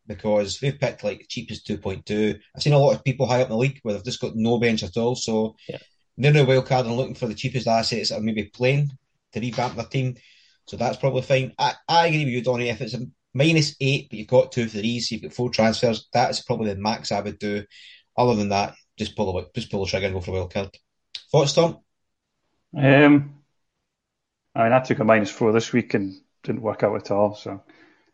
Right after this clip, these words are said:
Speaker 3: I'm perhaps recently scorned. So I was, I would say, um, if you've got two free transfers, I think a minus four would be max to me. I'd do th-, three transfers for a minus four, mini wild card.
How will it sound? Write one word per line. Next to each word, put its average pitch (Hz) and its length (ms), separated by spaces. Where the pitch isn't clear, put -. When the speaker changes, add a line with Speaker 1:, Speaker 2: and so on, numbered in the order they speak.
Speaker 3:
I'm 101 180
perhaps - 640
recently 120 380
scorned. 113 480
So - 100
I 113 60
was, 110 200
I 123 100
would 113 180
say, 101 280
um, 104 440
if - 140
you've 120 60
got 143 160
two 117 160
free 110 160
transfers, 107 720
I 110 60
think 107 120
a 101 40
minus 107 340
four 107 240
would 104 100
be 104 80
max 104 320
to - 160
me. 104 160
I'd 107 140
do 101 140
th-, - 240
three 127 200
transfers 104 500
for 110 120
a 98 60
minus 101 320
four, 104 380
mini 110 180
wild 104 320
card. 104 300